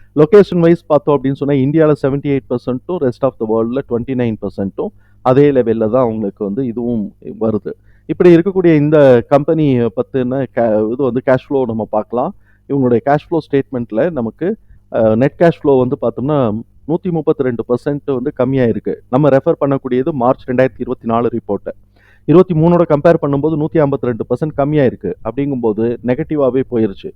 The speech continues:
ரெண்டாயிரத்தி இருபத்தி மூணுல பாசிட்டிவ் நெட் கேஷ் ஃப்ளோ வச்சிருந்தவன், இப்ப வந்து நூறு வச்சிருந்தவன், இப்ப ஐம்பத்தி நாலுங்கிறது போயிருச்சு. நெகட்டிவா ஐம்பத்தி நாலுக்கு போயிருச்சு. மைனஸ் போயிருச்சு. So, இப்ப இந்த மாதிரி இருக்கு. என்னதான் செலவு பண்ணியிருக்கிறான்னா,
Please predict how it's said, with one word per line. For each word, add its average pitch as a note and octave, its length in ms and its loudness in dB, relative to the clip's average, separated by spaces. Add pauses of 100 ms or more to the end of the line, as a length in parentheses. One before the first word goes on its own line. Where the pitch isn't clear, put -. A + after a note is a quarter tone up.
(400)
ரெண்டாயிரத்தி F3+ 300 2
இருபத்தி F3 280 0
மூணுல D#3 280 -2 (100)
பாசிட்டிவ் D#3 380 0
நெட் C#3+ 200 -4
கேஷ் C#3+ 220 0
ஃப்ளோ B2+ 120 -2
வச்சிருந்தவன், A2+ 720 -2 (100)
இப்ப C3+ 280 -2
வந்து B2+ 180 0
நூறு C#3+ 300 0
வச்சிருந்தவன், C3 520 -2
இப்ப C3+ 280 0
ஐம்பத்தி C3+ 240 -4
நாலுங்கிறது B2+ 560 0
போயிருச்சு. A2+ 300 -4
நெகட்டிவா C#3 500 0
ஐம்பத்தி A#2+ 340 -2
நாலுக்கு G#2+ 320 -6
போயிருச்சு. - 340 -12 (160)
மைனஸ் C3+ 340 -2
போயிருச்சு. F2 300 -10 (380)
So, - 140 -20
இப்ப E3 160 2
இந்த D3+ 160 6
மாதிரி D3 180 2
இருக்கு. A#2+ 220 -2
என்னதான் F#3 320 4
செலவு E3+ 360 4
பண்ணியிருக்கிறான்னா, C#3 480 0